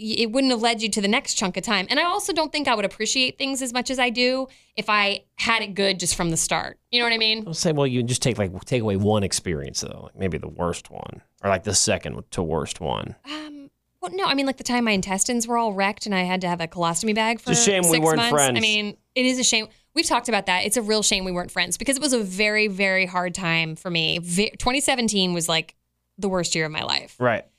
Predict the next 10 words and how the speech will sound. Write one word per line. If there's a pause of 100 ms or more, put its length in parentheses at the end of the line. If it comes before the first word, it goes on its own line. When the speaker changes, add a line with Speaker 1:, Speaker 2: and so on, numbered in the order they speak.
(240)
Speaker 1:
And (460)
I
worked (160)
<laughs>
with
people
who (520)
didn't
re-, (420)
I,